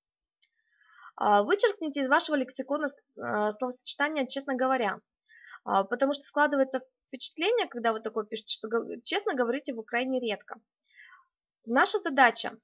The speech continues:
чтобы нам чело-, люди доверяли, потому что нам нужны партнёры, которые пойдут за нами. Если у них сложится впечатление, что вы говорите честно только когда употребляете «честно говоря»,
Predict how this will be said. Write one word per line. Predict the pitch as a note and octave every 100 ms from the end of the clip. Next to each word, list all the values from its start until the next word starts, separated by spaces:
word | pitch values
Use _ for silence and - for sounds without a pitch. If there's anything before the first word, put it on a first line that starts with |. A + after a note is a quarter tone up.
| _
чтобы | - B3 A3+
нам | A#3 D#4+ G4
чело-, | - B3+ A3+
люди | A#3 C#4+ D#4
доверяли, | A3+ B3 C#4 A#3+ G3+ - _ _ _
потому | A3 A#3
что | - A#3+
нам | C#4 D#4+
нужны | C4+ B3+
партнёры, | B3+ B3+ C4+ E4+ F#4 - _ -
которые | A3+ C4 C4 A3 -
пойдут | A3 B3+ C#4
за | C4+
нами. | B3 G3+ F#3+ - _ _ _ _ - _ _ A3+
Если | G#3+ E4 E4
у | D#4
них | D#4 C#4+
сложится | D4 C#4+ C#4+ -
впечатление, | C4 - C#4 C4+ A3+
что | G#3 A#3+
вы | B3+ B3+ - B3+ C4 _ _ _ _ _ _ _ _ _ _ _ _ _ _ G#3+
говорите | B3 C4+ C#4 C4 G#3+
честно | - C4+ A#3
только | G#3 A#3+ A3
когда | G#3 G#3+ G#3+
употребляете | G#3 - G#3+ G#3 G#3
«честно | - A3+ G#3+
говоря», | G3+ G3 A3+